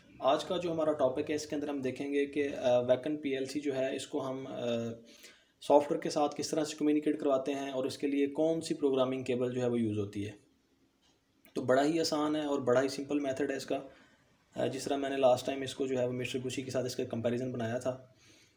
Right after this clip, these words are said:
तो आइए चलते हैं, मैं आपको इसकी जो, अ, programming cable है और software से communicate कराने का जो तरीका है, वो बताऊँगा और साथ में देखेंगे कि इसे software कौन सा communicate करवाने के लिए चाहिए। तो ये देखें जी, अ, बड़ी simple सी केबल इसे चाहिए, यानी हमारी आम जो घरों में यूज़ होती है mobile को, अ, charge करने के लिए cable,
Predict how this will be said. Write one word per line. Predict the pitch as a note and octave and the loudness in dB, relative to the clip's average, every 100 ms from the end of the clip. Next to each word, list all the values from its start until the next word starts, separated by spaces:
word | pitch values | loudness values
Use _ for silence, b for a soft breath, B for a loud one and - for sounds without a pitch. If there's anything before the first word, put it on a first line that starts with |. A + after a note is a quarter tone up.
| b b _ - | b b _ -12
तो | - | 0
आइए | C#3+ D#3 | 2 2
चलते | D3+ D3 | 2 0
हैं, | D#3 D#3 | 0 0
मैं | D3 | 0
आपको | C3+ C#3+ | 0 0
इसकी | C3+ C#3+ | -2 -2
जो, | C#3 C3+ C3 | -2 -2 -2
अ, | C3+ A#2+ | -2 -2
programming | - B2+ B2 B2+ C3+ | 0 0 2 0 -2
cable | C#3 C3 C3+ | -2 -2 0
है | C3 B2+ | 2 2
और | |
software | B2+ B2 A#2+ C#3 B2+ | 2 0 0 -4 -4
से | B2+ | -6
communicate | C3 C3 C3 B2+ | -4 -4 -4 -4
कराने | - B2 B2 | -2 -4 -2
का | B2 | -4
जो | B2 | -6
तरीका | A#2 A2+ B2+ | -4 -4 0
है, | |
वो | B2+ | 0
बताऊँगा | C3 B2 A#2+ B2 | -2 -2 -2 -2
और | |
साथ | A#2+ B2+ A#2+ | 0 0 -2
में | C3 | -2
देखेंगे | B2 B2+ B2+ | -4 -4 -6
कि | B2 | -8
इसे | B2 | -8
software | - A2 A2 A#2 | -6 -6 -6 -8
कौन | A2+ A#2 | -6 -8
सा | A2+ - - _ _ - | -6 -8 -8 _ _ -8
communicate | B2+ B2 A#2+ A2+ | -4 -4 -4 -4
करवाने | A#2 A2 A2 | -4 -4 -2
के | A#2 | -2
लिए | B2+ | -2
चाहिए। | A2 G2+ - - - - b b b b b b b _ | -4 -6 -8 -12 -16 -20 b b b b b b b _
तो | D3+ | 2
ये | E3 | 4
देखें | E3 F3 E3+ | 2 -2 -4
जी, | F3 D#3 | -4 -4
अ, | C#3 C3 C3 | 0 4 4
बड़ी | C3 C3+ D3 | 2 2 2
simple | D3 C#3+ D3+ | 2 0 0
सी | D3+ D3+ | 2 0
केबल | D3+ C3 C3+ | 2 0 2
इसे | C#3 C#3+ | 0 0
चाहिए, | C3+ C3 C3+ C3+ | 2 2 2 0
यानी | C3 C3 C3+ | -2 -2 -4
हमारी | C#3 B2+ A#2+ B2+ B2+ | -6 -2 0 0 0
आम | A#2+ B2 C3 | -2 -2 -2
जो | B2+ B2+ B2+ B2 | 0 2 0 -2
घरों | A#2+ B2 | -2 -2
में | C3 C3 | -2 -2
यूज़ | A#2+ B2 B2 | 0 0 0
होती | A#2+ B2 | 0 -2
है | B2+ | -2
mobile | B2 A#2 A2+ A#2+ | 0 0 2 2
को, | A#2+ B2 A#2 A#2 | 0 0 0 0
अ, | A2+ A2+ | -2 -4
charge | - B2 B2 | 2 4 4
करने | - B2 B2+ A#2+ | 2 0 0 -2
के | B2 | -2
लिए | A#2+ A#2+ | -2 -2
cable, | A#2 A2 C#3 | -2 -2 -4